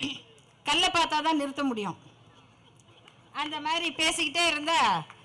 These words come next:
சகோதரர் சேகர் பாபு அவர்கள் இந்த பக்கம் வந்து நின்னாக்க, "சரி, நேரம் ஆச்சு"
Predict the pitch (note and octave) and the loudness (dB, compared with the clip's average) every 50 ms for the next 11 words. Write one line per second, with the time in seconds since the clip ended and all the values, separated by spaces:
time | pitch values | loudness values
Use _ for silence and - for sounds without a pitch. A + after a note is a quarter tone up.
0 | - - - - D4 D4+ D4 D#4+ E4 D4 D4+ C#4+ C#4 C4 - D4+ E4 E4 E4+ D#4 | -20 -14 -10 -4 -4 0 0 2 0 0 0 -2 -2 0 2 2 2 2 0 0
1 | C4+ D4 C#4+ C#4 C4+ C4+ C4+ C4 C4+ C4+ B3+ B3 B3+ B3+ B3 C#4 - C#4+ C4+ C4 | 2 0 0 2 2 0 -2 -2 -4 -6 -4 -4 -4 -4 -4 -2 -2 0 -2 0
2 | B3 C4+ C4 B3+ C4 C4+ C#4 C#4+ C#4+ C4+ - D4+ D4+ C#4 F3 F3 E3+ - - - | -2 -4 -4 -2 -2 0 0 0 0 0 0 0 2 2 2 0 -4 -6 -12 -20
3 | - - - - - - - - C#4+ C#4+ C#4+ C#4 C4 C4+ C#4 D4 C#4+ C#4 C4 A#3+ | -20 -20 -20 -20 -20 -14 -8 -4 -4 -2 -2 -2 0 2 2 2 4 2 2 2
4 | A3 - - A#3+ B3+ | 0 -2 -2 -2 0